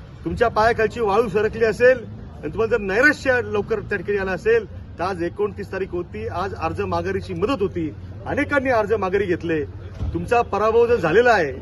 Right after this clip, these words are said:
असं तुम्हाला त्या ठिकाणी खात्री पटलेली आहे, तर तुम्ही आज अर्ज स्वतःचा मागे घेऊन निवडणुकीतनं बाजूला होऊन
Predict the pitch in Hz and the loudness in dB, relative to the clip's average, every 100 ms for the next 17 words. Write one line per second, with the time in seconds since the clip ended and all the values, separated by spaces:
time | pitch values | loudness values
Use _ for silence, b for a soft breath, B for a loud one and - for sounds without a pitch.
0 | - - 143 202 214 220 226 226 202 220 | -10 -8 -4 -4 -2 0 0 0 -2 -4
1 | 156 160 254 226 185 208 185 143 - B | -6 -6 -4 -4 -2 2 2 0 -4 B
2 | - - 190 190 196 220 170 202 - - | -14 -4 -4 -2 -2 -2 0 -2 -4 -6
3 | 156 165 196 170 165 175 190 170 151 180 | -4 0 -2 -2 -6 -6 -4 -4 0 0
4 | 175 202 185 165 165 165 180 - 170 202 | 2 0 -2 -2 -2 -6 -8 -8 -4 -4
5 | 208 B B B - - 160 214 285 233 | -4 B B B -12 2 4 6 8 8
6 | 185 | 6